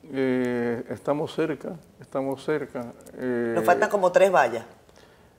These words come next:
Speaker 1: eh, yo pienso que faltan dos, faltan dos vallas, dos vallas. Pero luego,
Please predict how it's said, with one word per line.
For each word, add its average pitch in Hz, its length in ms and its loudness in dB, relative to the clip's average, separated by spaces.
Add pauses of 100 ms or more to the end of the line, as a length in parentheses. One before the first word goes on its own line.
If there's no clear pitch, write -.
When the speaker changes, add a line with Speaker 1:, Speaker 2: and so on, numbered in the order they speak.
(380)
Speaker 1:
eh, 123 720 2
yo 151 120 -2
pienso 180 300 -4
que 151 80 -6
faltan 143 440 -6
dos, 113 280 -4 (640)
faltan 127 420 -4
dos 123 200 -2
vallas, 110 680 -8
dos 123 260 -6
vallas. 110 380 -10 (400)
Pero 117 260 2
luego, 131 500 2